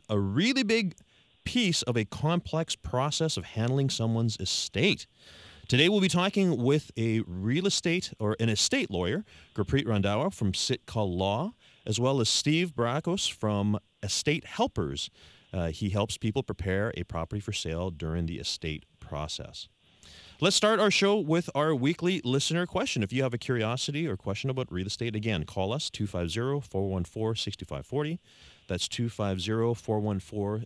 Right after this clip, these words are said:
six five forty, or, or you can find us on the C fax ten seventy website.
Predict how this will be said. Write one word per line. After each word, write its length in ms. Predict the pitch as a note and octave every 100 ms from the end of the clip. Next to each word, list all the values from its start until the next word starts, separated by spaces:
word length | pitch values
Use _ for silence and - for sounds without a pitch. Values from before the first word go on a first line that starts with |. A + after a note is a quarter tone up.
| -
six 220 | - A#2 G#2
five 200 | F#2+ F2
forty, 400 | - A2 A2+ C3 - - -
or, 260 | F#2 F#2 F#2
or 140 | F#2+
you 140 | G2 G2
can 120 | F#2
find 300 | - G2 F#2+
us 200 | F#2+ -
on 160 | F#2 E2+
the 60 |
C 160 | - F#2+
fax 280 | F#2 F2 -
ten 200 | F2+ E2+
seventy 500 | - D#2+ D#2+ D#2 D#2 _ _ _ E2+
website. 560 | F2 E2 - E2 E2